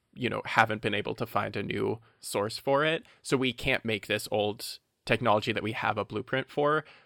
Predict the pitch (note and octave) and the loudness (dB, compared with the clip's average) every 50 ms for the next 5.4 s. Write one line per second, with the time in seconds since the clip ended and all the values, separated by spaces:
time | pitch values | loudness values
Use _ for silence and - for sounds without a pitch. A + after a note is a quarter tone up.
0 | _ - C#3 C#3 C3+ B2 A2+ B2 B2 A#2 A2 A2 G#2 G#2 G#2+ A2 A2 A2 A2+ - | _ 2 4 4 4 2 0 0 2 2 2 2 0 -2 -4 -6 -8 -8 -10 -12
1 | _ _ _ _ _ _ _ _ _ - D#3 C#3+ C#3 C3+ B2+ B2 A#2 - - _ | _ _ _ _ _ _ _ _ _ 0 0 2 2 0 -2 -4 -6 -8 -12 _
2 | - B2 A#2 A#2+ A2 G#2+ G#2+ G#2 G#2+ - - - - - A#2 A#2 - - - B2+ | -14 -6 0 2 4 4 4 4 0 -2 -6 -6 -2 -2 -2 -2 -2 -8 -8 -6
3 | A2+ A#2+ A2 A2 - - A2 G#2+ G#2 - A2 G#2+ G#2 - - G2+ G2+ - A2 A2 | 0 2 2 2 2 0 -2 -4 -4 -4 -6 -6 -6 -6 -6 -8 -8 -6 -4 -2
4 | A2 G#2+ G#2 - G#2+ G#2+ G#2+ A2 A2+ - - _ _ _ _ _ - B2 A2+ G#2+ | -2 -2 -2 -4 -4 -4 -4 -4 -6 -8 -10 _ _ _ _ _ -10 -6 -4 -2
5 | G2+ G2+ G2+ G#2 G#2+ G#2 - | -2 -2 -2 -4 -6 -8 -10